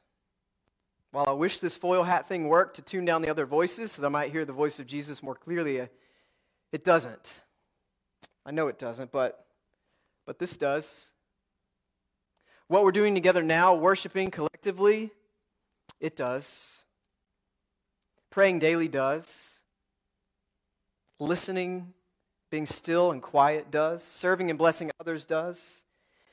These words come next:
And while it may sound like a chicken or egg thing, the, the more and more we listen carefully and attentively to the voice of Jesus, the more we'll discover that we are hearing the voice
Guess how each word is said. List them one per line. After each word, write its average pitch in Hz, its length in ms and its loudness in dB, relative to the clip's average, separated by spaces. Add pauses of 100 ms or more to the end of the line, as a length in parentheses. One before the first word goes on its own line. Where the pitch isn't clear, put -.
(340)
And 170 120 -6
while 190 200 12
it 190 40 8
may 190 120 4
sound 214 260 0
like 202 160 2
a 185 60 0
chicken 233 360 0
or 180 140 4
egg 190 280 4
thing, 226 340 -2
the, 180 260 4
the 175 80 0
more 220 420 8
and 196 200 0
more 214 240 4
we 202 100 0
listen 170 300 -4
carefully 220 680 -2
and 160 120 -4
attentively 214 500 -2
to 208 140 -6
the 160 80 0
voice 185 340 0
of 156 80 -8
Jesus, 233 560 -2 (240)
the 175 120 2
more 226 380 8
we'll 214 200 8
discover 208 520 6
that 196 160 8
we 220 220 2
are 202 80 8
hearing 202 560 2 (240)
the 190 80 2
voice 170 540 4